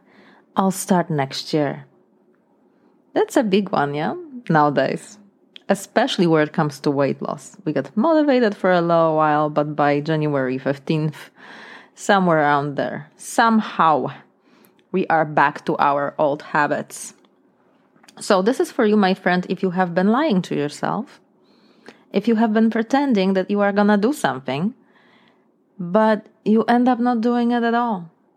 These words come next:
And when you think about it, you feel down.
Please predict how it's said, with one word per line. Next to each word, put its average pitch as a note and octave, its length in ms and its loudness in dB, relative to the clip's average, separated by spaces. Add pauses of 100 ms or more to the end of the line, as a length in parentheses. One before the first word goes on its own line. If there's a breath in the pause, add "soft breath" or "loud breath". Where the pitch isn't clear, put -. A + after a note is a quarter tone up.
(140)
And G3 380 2
when F#3+ 260 2
you E3+ 220 0
think C4+ 400 -2
about D#3+ 400 2
it, F3 100 -4
you G3+ 80 -4
feel A3+ 240 -2
down. A3 380 -2